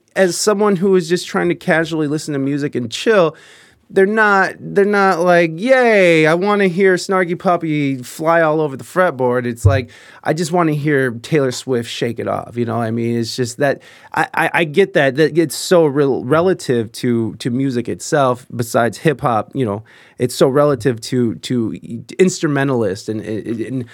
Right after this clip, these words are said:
how we see it. 'Cause I'm mostly an instrumentalist, and, uh, I love that kind of, like, jazzy fusion type shit, but, like,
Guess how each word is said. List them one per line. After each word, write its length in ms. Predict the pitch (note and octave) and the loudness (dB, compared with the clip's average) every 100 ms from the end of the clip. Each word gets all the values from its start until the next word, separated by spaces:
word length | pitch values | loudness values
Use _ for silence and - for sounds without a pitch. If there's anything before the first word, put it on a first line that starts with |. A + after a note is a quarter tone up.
| - _ | -20 _
how 200 | D#3+ C#3 | -2 -2
we 240 | C3+ C#3+ | -2 -4
see 220 | C3+ B2 | -6 -4
it. 60 | G2+ | -4
'Cause 120 | D#3+ | 0
I'm 100 | G#3 | 2
mostly 300 | A#3 G3+ F#3 | 2 2 2
an 80 | C#3+ | 0
instrumentalist, 720 | C3 - B2+ A2+ A2+ A2+ A2+ _ - _ _ | -2 -4 -4 -2 -4 -6 -8 _ -20 _ _
and, 280 | B2 B2+ A#2 | -6 -2 -2
uh, 100 | - | -2
I 140 | F3 G3 | 0 0
love 360 | E3 F3 D#3 | 4 2 4
that 200 | C#3+ C#3 | 2 0
kind 280 | - D#3 C3+ | -2 -4 -2
of, 120 | A#2 | -2
like, 320 | A#2 A2+ A2 - - | 0 0 -2 -6 -12
jazzy 800 | A#2 C#3+ C3+ C#3 B2 B2 A#2+ A#2 | -6 0 2 2 0 -2 -4 -4
fusion 520 | A#2 D#3 D3 B2+ A#2+ | -4 -2 -2 -4 -6
type 280 | A2+ C3+ A#2+ | -4 -4 -4
shit, 420 | - - C#3+ A2 | -8 -4 -2 -2
but, 180 | - A#2+ | -4 -2
like, 340 | A#2 A#2 G#2 | -2 -4 -6